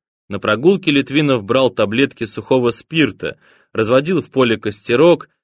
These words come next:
и жег книги, почищая на всякий случай библиотеку. Сын Миша схватывал страницу и пробегал глазами, прежде чем отправить в огонь.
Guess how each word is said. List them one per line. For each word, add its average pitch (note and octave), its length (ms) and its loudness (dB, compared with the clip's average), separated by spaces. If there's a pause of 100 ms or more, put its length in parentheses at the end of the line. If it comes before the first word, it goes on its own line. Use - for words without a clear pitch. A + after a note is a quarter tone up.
и A#2 120 0
жег D3 320 2
книги, B2 560 -2 (240)
почищая A#2+ 600 -2
на A2 120 -2
всякий G#2+ 320 -4
случай B2+ 640 0 (160)
библиотеку. A#2+ 1000 0 (400)
Сын A#2+ 260 -4
Миша B2+ 280 -2
схватывал A#2+ 480 -2
страницу B2 760 -2 (240)
и A#2 80 -6
пробегал A#2+ 520 0
глазами, A2+ 760 0 (220)
прежде C3 300 0
чем B2+ 220 0
отправить B2 480 0
в A2+ 60 -4
огонь. C3 520 0